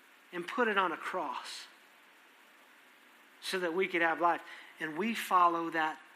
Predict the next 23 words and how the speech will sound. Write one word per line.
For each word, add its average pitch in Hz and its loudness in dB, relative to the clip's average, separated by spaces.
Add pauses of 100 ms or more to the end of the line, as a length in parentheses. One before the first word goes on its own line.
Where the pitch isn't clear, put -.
(140)
model. 165 2 (840)
And 156 0
I 226 6
can 233 -4
tell 254 -4
you 247 -2
something, 170 -8
God 233 2
takes 254 -8
our 220 2
service 202 -4 (300)
personally 226 0 (340)
and 156 -12
seriously. 160 -4 (2750)
Now, 190 -10
let 226 2
me 262 2
read 240 2
you 208 -4
this 190 -2
story. 180 0
Matthew 214 4
twenty-five. 190 2